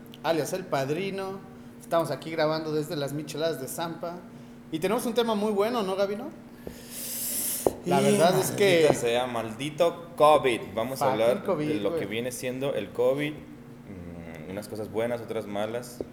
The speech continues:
Speaker 2: Más buenas que malas,
Speaker 1: ¿De
Speaker 2: claro.
Speaker 1: qué vamos a hablar exactamente, Gavino? ¿Vamos a hablar de, de cómo chingados nos afectó esta mamada? ¿O vamos a hablar de datos científicos, de cómo va avanzando y todas las mamás?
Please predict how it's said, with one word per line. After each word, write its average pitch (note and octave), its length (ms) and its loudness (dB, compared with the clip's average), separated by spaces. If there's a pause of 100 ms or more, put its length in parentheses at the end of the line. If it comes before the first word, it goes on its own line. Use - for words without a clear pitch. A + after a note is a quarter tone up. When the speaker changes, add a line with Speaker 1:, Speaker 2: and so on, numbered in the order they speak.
(460)
Speaker 2:
Más F#2 160 -10
buenas G2 240 -4
que - 100 8
malas, F2+ 340 -2
Speaker 1:
¿De - 60 -12
Speaker 2:
claro. F3 120 2
Speaker 1:
qué A3 80 4
vamos A#3+ 220 4
a G3 40 2
hablar F#3 180 2
exactamente, F3 640 -2
Gavino? A#2 340 -4
¿Vamos D#3+ 200 0
a G3+ 40 4
hablar G#3 200 4
de, A#3 120 4
de E3+ 460 2
cómo G#3 400 -4
chingados D#3+ 420 0
nos G3 160 -4
afectó E3 340 -4
esta F#3 160 -4
mamada? G3 420 -4
¿O D3+ 140 0
vamos C#3 260 -2
a D#3 40 -2
hablar C#3+ 400 -2
de D#3+ 100 -2
datos D3 380 -2
científicos, D3 640 -8
de B2+ 80 -8
cómo C3 240 -6
va C3 100 0
avanzando A#2+ 640 -8
y A#2 40 -14
todas B2 200 -6
las A#2+ 100 -10
mamás? A2+ 160 -12